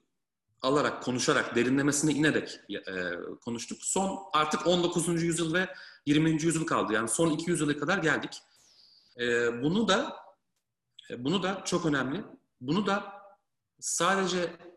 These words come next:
Türkiye'deki akademisyenlerle yapmıyoruz. Bunu burada Filistin üniversitelerindeki profesörlerle Arapça olarak yapıyoruz. Bu faaliyet silsilesini. Ee, çünkü onlar da bu durumdan şikayetçi. Yani onlar da,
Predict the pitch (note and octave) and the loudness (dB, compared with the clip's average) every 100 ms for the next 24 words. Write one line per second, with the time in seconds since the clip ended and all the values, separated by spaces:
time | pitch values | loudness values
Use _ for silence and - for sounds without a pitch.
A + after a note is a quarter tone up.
0 | - - E3+ - F3 E3 E3 E3+ E3 - | -10 -8 -6 -4 -2 -2 -4 -4 -2 -4
1 | - E3 D#3+ D#3 E3 D#3+ E3 D#3+ D#3+ G#3 | -2 0 0 -2 -2 0 0 2 0 -2
2 | - A#2+ F#2 F2+ A2+ D3 D3+ D#3+ E3 - | -4 -6 -6 -6 -4 -2 0 0 0 -4
3 | - - F3 - E3+ E3 D3 C#3+ C#3+ C#3 | -8 -2 0 0 0 0 0 2 2 2
4 | - C#3 D3 C#3+ - D3+ D3+ D#3 D3 C#3+ | 2 0 -2 -4 0 0 2 2 4 4
5 | A2+ G#2 B2 D3 - G2+ F2 - F#2 A#2 | 2 2 0 0 0 0 -2 -8 -10 -8
6 | G3+ - - - - - - - _ C3 | -6 -6 -6 -12 -20 -20 -20 -20 _ -6
7 | - A#2 A2+ A2+ - A2+ - G#2 - G#3 | -2 2 2 0 -4 -2 -2 -2 -4 -6
8 | - - _ _ _ - A2 G#2 G#2 G2+ | -10 -20 _ _ _ -20 -8 -4 0 0
9 | G2 G2 G2 - - - - _ - D#3+ | -2 -4 -6 -10 -12 -16 -20 _ -6 -6
10 | D3+ A3+ F3+ - - _ _ _ _ _ | -2 -4 -4 -8 -20 _ _ _ _ _
11 | _ _ B2+ D#3 G3 G#3 F3 C#3 B2 A#2 | _ _ -2 2 2 2 0 -2 -4 -4
12 | G#2 G#2 - - G#2 F2 - G#2 G2+ A#2+ | -2 -2 -2 -2 -2 -2 -4 -2 -2 0
13 | C3+ F3 A3 F#3 A3 | 2 2 2 2 -2